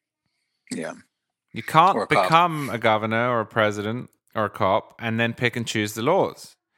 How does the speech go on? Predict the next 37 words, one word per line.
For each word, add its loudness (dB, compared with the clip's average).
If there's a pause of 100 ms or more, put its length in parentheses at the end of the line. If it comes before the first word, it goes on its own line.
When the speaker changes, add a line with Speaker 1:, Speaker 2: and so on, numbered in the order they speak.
(280)
Speaker 2:
I 8
can -6
pick -8
and -10
choose -12
the -12
laws -4
as -8
a -8
private 0
citizen. -6
Of -6
course, -6
I -8
have -8
to -14
deal -4
with -8
the -16
consequences. -4
That's -4
part -2
of -12
civil -6
disobedience -10
too. 0 (420)
But 2
I 8
have 0
broken 0
no 2
great 0 (100)
oath -2 (800)
as -4
a -6
private 0
citizen. -12